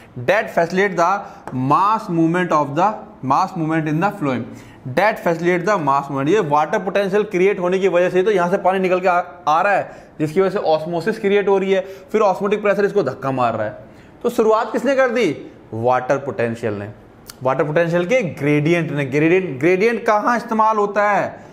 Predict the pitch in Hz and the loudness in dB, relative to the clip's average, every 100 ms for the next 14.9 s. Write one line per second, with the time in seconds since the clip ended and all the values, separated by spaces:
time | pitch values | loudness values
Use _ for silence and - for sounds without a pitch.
0 | - - - 175 214 208 180 175 175 202 | -20 -6 0 0 0 -2 -2 -2 -2 -2
1 | 151 135 139 - 180 196 208 165 147 160 | 2 0 0 -2 0 0 -2 -2 0 0
2 | 185 180 180 160 165 151 165 208 - - | 0 0 -2 2 2 2 2 0 -6 -18
3 | - 175 175 208 147 170 175 160 156 175 | -4 -4 0 0 4 2 2 0 2 2
4 | 135 139 127 120 143 170 170 175 185 160 | 0 0 -4 -2 2 2 2 0 2 2
5 | 143 131 120 147 151 165 160 165 165 196 | 2 0 0 -4 2 2 2 0 0 0
6 | 208 143 139 151 127 117 110 - - - | 0 -4 0 0 2 2 0 -4 -14 -20
7 | - 175 175 208 175 165 156 143 147 165 | -2 0 2 2 2 2 2 0 0 0
8 | 156 156 165 190 214 - - - 139 143 | 0 0 0 0 -2 -8 -18 -6 -2 0
9 | 160 151 180 147 131 123 101 - - - | 0 0 0 0 2 0 -2 -12 -20 -20
10 | - - - 131 170 185 220 196 214 208 | -20 -20 -12 0 2 2 0 0 0 2
11 | 214 190 175 147 127 156 151 190 175 170 | 2 2 2 0 -2 -2 0 2 2 0
12 | 180 185 175 170 208 196 - 180 170 160 | -2 -2 2 2 2 0 0 0 0 -2
13 | 165 170 233 277 247 - - 175 143 104 | -2 0 0 0 -4 -14 -4 -2 -2 -4
14 | - - - 196 254 240 254 - - | -14 -18 0 2 4 2 -2 -6 -16